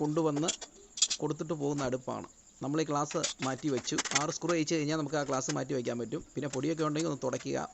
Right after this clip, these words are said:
ക്ലിയർ ആയിട്ട് ഒന്ന് തുടച്ച് ക്ലീൻ ചെയ്തിട്ട് അവിടെ ഒരു ആറ് സ്ക്രൂ ഉണ്ട്. അപ്പോൾ ബർണർ ഒരെണ്ണം നമുക്ക് അഴിച്ചെടുക്കാൻ വേണ്ടി ആറ് സ്ക്രൂ നമ്മൾ അഴിക്കാൻ നോക്കുക. അങ്ങനെ സാധിച്ചില്ലെങ്കിൽ,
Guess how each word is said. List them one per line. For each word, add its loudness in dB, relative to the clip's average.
ക്ലിയർ 2
ആയിട്ട് 4
ഒന്ന് 0
തുടച്ച് -4
ക്ലീൻ 0
ചെയ്തിട്ട് 2
അവിടെ 6
ഒരു 8
ആറ് 4
സ്ക്രൂ 2
ഉണ്ട്. 2
അപ്പോൾ 0
ബർണർ 4
ഒരെണ്ണം 8
നമുക്ക് 4
അഴിച്ചെടുക്കാൻ 4
വേണ്ടി 2
ആറ് 2
സ്ക്രൂ -2
നമ്മൾ 0
അഴിക്കാൻ 0
നോക്കുക. 0
അങ്ങനെ 4
സാധിച്ചില്ലെങ്കിൽ, 4